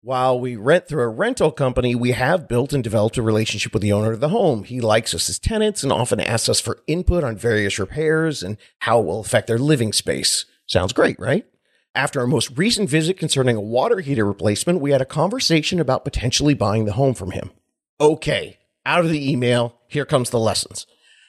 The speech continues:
So first up, in this particular situation, from a pure negotiation standpoint, when the tenants of a home ask the landlord to buy the place that they are currently renting, you've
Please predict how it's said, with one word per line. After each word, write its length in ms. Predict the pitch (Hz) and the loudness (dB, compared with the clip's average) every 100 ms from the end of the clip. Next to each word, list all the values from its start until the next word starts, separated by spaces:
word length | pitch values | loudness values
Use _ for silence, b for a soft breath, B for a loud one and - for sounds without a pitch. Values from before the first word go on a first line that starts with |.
| b _ _ | b _ _
So 140 | 170 | 0
first 500 | 151 - 277 302 - | 0 2 2 2 -2
up, 220 | 104 82 - | -2 -4 2
in 180 | 160 139 | 2 2
this 360 | 123 226 269 | -2 -2 0
particular 420 | - 170 120 107 | -2 -2 0 0
situation, 560 | 92 101 - 98 82 113 | -2 -4 -2 0 0 0
from 160 | 127 135 | 0 0
a 60 | |
pure 340 | - 233 269 311 | -2 0 0 0
negotiation 680 | 220 220 220 202 233 196 | 2 2 2 -2 0 0
standpoint, 640 | 165 147 127 107 127 127 104 | 0 0 0 0 0 0 0
when 180 | 131 135 | 0 2
the 80 | |
tenants 560 | 127 - 160 226 294 277 | 2 -2 -2 -2 -2 -2
of 100 | 233 | 0
a 120 | 202 | 0
home 340 | 190 190 151 - | 0 0 0 0
ask 280 | 151 208 - | -2 -2 0
the 100 | 196 | 0
landlord 560 | 175 180 160 160 156 | 2 0 0 0 0
to 120 | 151 139 | 0 -2
buy 360 | 117 143 147 | 0 2 2
the 140 | 143 - | 2 -4
place 340 | - 147 135 | 0 0 0
that 160 | - 110 | -6 2
they 100 | 120 | 2
are 120 | 127 | 2
currently 500 | - 156 156 147 117 | -2 -2 0 -2 0
renting, 460 | 151 147 135 131 b b b - | 0 2 0 -2 b b b 4
you've 200 | 151 | 4